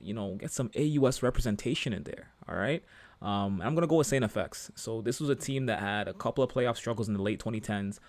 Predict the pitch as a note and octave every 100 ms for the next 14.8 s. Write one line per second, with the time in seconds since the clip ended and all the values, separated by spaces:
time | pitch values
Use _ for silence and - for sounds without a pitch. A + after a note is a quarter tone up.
0 | - - - G2+ G#2+ A#2 - G2+ G#2+ -
1 | G2+ F#2+ F2 F#2 - - G2+ G2+ G#2+ A2
2 | A2 - G2+ G#2 G#2+ G2+ G2+ - G2 G2+
3 | G2 G#2+ - G#2 - - A#2 A#2 A#2 G#2+
4 | G#2+ G#2 F#2+ G#2+ F#2 _ A2 A#2+ A#2 A2
5 | G#2 F#2+ G2 G2 F#2 F2+ E2+ - - -
6 | - - - - F#2+ F#2+ F#2+ G2 B2+ C#3+
7 | - C3+ A2+ G#2+ G2 F#2 G#2+ G#2+ G2 F#2+
8 | F#2 F2 - _ - A2 A#2+ C#3+ - A#2
9 | G2+ G2 A2+ F#2+ F2 - A2 A2 - B2
10 | - A2+ G#2+ G#2+ G#2+ - G#2+ F#2 G2 F#2+
11 | - G#2 A2 - G2+ F2+ E2 C#2 - -
12 | F#2+ F#2+ A2+ - F#2 F#2 F#2 A2+ G#2+ -
13 | A#2+ A#2 A2 A2 A2 G2+ G#2+ G#2+ G2+ -
14 | A2+ G#2+ - G2+ - G#2 G#2 G#2+